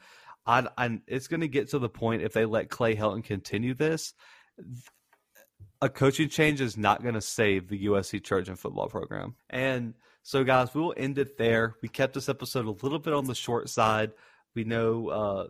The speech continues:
you know, not everyone is super deep into recruiting, but we wanted to bring you guys the info that you need as college football fans to inform your decisions later in the season and for coming years.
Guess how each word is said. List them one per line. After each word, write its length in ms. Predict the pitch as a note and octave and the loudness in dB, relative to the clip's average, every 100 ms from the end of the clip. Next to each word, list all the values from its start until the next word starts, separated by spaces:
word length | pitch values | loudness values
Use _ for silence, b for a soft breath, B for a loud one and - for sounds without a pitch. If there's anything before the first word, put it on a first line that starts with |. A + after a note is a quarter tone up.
| _ | _
you 120 | A#2 | -8
know, 300 | G2+ G2 G#2+ _ _ | -4 -4 -6 _ _
not 340 | A#2 A2+ A2 - | -2 0 -2 -2
everyone 880 | G#2+ G#2 A#2 G#2 A#2 A#2 A#2 B2 D3 - | -4 -4 -6 -6 -6 -4 -4 -8 -12 -8
is 320 | A2 G#2+ - | -4 -4 -4
super 320 | - - C3+ | -2 -2 -2
deep 240 | A2+ A#2 | -2 -2
into 180 | A#2 G#2+ | -2 -2
recruiting, 600 | G2 F#2+ A2+ G#2 G#2+ G2+ - b b - | -4 -4 -4 -2 -2 -4 -12 b b -2
but 160 | A2 | 0
we 80 | A#2+ | 0
wanted 260 | A#2 C3+ C3 | -4 -6 -6
to 80 | |
bring 180 | B2 A#2+ | -6 -4
you 140 | A2+ A2 | -6 -2
guys 440 | G#2+ G#2+ G#2 - | 0 0 -4 -6
the 100 | A2 - A#2 | -6 -4 -6
info 320 | A2+ A#2+ A2 | -6 -2 -2
that 160 | G2+ | -2
you 120 | G#2 G2 | -6 -10
need 460 | G2 A#2 A#2+ A#2+ | -4 -2 -2 -2
as 120 | G#2+ | -4
college 300 | - G#2+ G2 | -2 0 0
football 240 | - G#2+ G#2+ | -2 0 0
fans 500 | - G#2 G2+ G2+ - | 2 -2 -2 -4 -6
to 160 | - A2+ | -2 -2
inform 520 | G2+ D3 D3+ D#3 D3 B B B | -2 0 2 2 0 B B B
your 80 | B2 | -2
decisions 580 | A2+ B2+ A#2 A2 G#2 - G#2+ | 0 0 0 -2 -4 -12 -2
later 340 | B2+ D3 C#3+ | 2 2 2
in 100 | B2 | 0
the 80 | A2+ | -6
season 400 | - A2 G#2 G2+ | -6 -6 -4 -6
and 120 | G2+ | -6
for 120 | A2 | -10
coming 340 | - A#2 A2 F#2 | -4 -2 -2 -4
years. 400 | F#2+ G2+ G2 | -2 0 -2